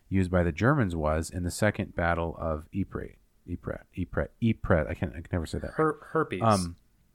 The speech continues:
Speaker 1: Ypres. <laughs> Herpes. It's Ypres, I think.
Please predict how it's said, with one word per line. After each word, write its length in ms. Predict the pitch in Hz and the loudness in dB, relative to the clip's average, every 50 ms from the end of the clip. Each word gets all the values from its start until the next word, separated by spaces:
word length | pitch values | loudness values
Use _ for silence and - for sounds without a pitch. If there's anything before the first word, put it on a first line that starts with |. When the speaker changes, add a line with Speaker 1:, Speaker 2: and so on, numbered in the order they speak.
| - - 143 - - - | -6 -6 -6 -2 2 4
Speaker 1:
Ypres. 300 | 185 - - 196 190 - | 4 6 8 8 10 12
<laughs> 920 | 190 190 185 190 151 117 107 175 175 170 - - 165 - - 165 - - | 12 12 12 12 12 12 12 12 10 10 6 2 0 0 0 -4 -2 4
Herpes. 520 | 170 147 113 107 - - 87 90 98 90 - - _ _ _ _ _ - | 6 6 8 8 6 4 2 2 2 0 -4 -12 _ _ _ _ _ -4
It's 200 | 113 110 - - - - | -4 -2 -4 -4 0 2
Ypres, 580 | 156 156 - - - - - 120 107 90 85 82 | 2 2 2 0 0 4 6 8 8 8 6 4
I 40 | 82 | 2
think. 300 | - - 82 85 - | 0 -4 -8 -8 -8